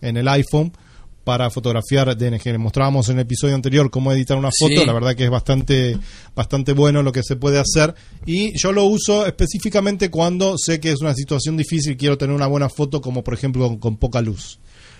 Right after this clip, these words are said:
Speaker 1: Porque
Speaker 2: Claro.
Speaker 1: los sensores de los teléfonos no son los mejores. Yo tengo un iPhone seis S, eh, supongo, supongo no, eh, lo sé que el, el iPhone siete va a ser mejor, pero, eh, no son de lo mejor en buen, poca iluminación, entonces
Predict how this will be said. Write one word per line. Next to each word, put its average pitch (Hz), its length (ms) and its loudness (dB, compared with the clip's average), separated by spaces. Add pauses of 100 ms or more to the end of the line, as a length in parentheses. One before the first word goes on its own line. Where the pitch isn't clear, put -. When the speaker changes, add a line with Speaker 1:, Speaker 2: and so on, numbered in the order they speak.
(120)
Speaker 1:
Porque 135 220 4
Speaker 2:
Claro. 143 300 4
Speaker 1:
los 131 180 0
sensores 143 540 2
de 139 80 2
los 131 120 0
teléfonos 151 480 0
no 135 220 2
son 143 260 0
los 127 120 2
mejores. 156 360 4
Yo 123 120 -4
tengo 131 160 4
un 127 80 0
iPhone 127 320 -2
seis 151 500 2
S, 180 480 0 (640)
eh, 120 160 -4
supongo, 120 560 -2 (400)
supongo 120 340 -4
no, 135 180 2 (180)
eh, 123 200 -6
lo 117 160 0
sé 143 200 2
que 135 140 2
el, 127 320 0
el 123 540 -4
iPhone 135 300 0
siete 143 180 0
va 135 60 4
a - 20 0
ser 143 300 0
mejor, 156 420 4 (400)
pero, 196 400 6
eh, 127 760 0
no 147 220 -2
son 151 540 2
de 143 80 4
lo 147 120 4
mejor 175 420 4
en 135 220 -2
buen, 135 440 0
poca 151 300 -2
iluminación, 147 520 0
entonces 143 500 0